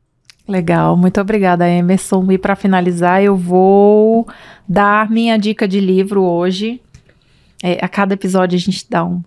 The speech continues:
uma diquinha. É, o livro que eu vou indicar hoje é O Deus de Barack Obama, Porque Não Existe Liderança Sem Fé. Esse livro foi um tapa de luva de pelica na minha cara,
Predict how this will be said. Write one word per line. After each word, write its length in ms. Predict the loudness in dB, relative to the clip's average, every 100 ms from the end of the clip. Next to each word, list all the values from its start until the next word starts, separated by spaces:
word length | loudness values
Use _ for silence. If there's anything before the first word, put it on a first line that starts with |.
| _
uma 160 | -4 -2
diquinha. 800 | -4 -8 -8 -4 -2 -2 -4 -12 _ _ _ _
É, 320 | -4 0 0 0
o 100 | 0
livro 420 | 2 0 0 -4
que 120 | -2
eu 80 | -2
vou 100 | 0
indicar 420 | -2 -2 -2 0
hoje 300 | 2 2 2
é 100 | 0
O 140 | 0 0
Deus 340 | 2 2 0
de 80 | 0
Barack 400 | -2 -2 -4 -6
Obama, 540 | -6 -6 -4 -4 -4 -8 _
Porque 300 | -4 -2 0
Não 160 | 2 2
Existe 380 | 2 0 0 0
Liderança 500 | 0 0 0 -2 -4
Sem 240 | -2 -2
Fé. 380 | -2 -4 -4 -4 _ _ _ _ _ -4
Esse 240 | -2 0
livro 420 | 0 0 0 -4
foi 300 | -4 -4 -2
um 180 | 0 -2
tapa 600 | -2 -4 -4 -4 -6 -4
de 160 | -4 -2
luva 280 | -2 -2
de 120 | -6 -4
pelica 520 | -2 -2 -6 -12 -18 _ _ -6
na 140 | -4
minha 220 | -4 -6 -6
cara, 400 | -4 -2 -2